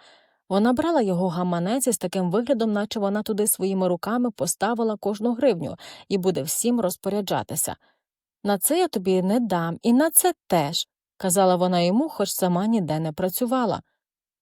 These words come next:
Я одразу зрозуміла, що з такою жінкою діла не буде у сина, і намагалася йому про це сказати, але він все переводив у жарти. Спочатку вони орендували квартиру,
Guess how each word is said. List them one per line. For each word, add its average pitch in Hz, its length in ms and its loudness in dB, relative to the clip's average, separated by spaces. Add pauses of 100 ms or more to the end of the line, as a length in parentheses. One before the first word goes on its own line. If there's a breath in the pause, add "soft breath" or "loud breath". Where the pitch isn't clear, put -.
(140)
Я 226 220 2
одразу 170 520 -2
зрозуміла, 226 640 0
що 202 180 -4
з - 60 -2
такою 180 380 0
жінкою 240 480 0
діла 196 380 0
не 202 160 0
буде 170 440 -2 (320 soft breath)
у 190 140 -2
сина, 170 500 2
і 294 140 0
намагалася 214 640 0
йому 196 180 -2
про 190 140 -6
це 180 160 0
сказати, 196 600 -2
але 180 300 0
він 202 180 -2
все 254 480 0
переводив 175 540 -2 (100)
у 185 100 -6
жарти. 160 540 -8 (640 soft breath)
Спочатку 311 560 0
вони 180 280 -2
орендували 175 720 -2
квартиру, 233 640 -2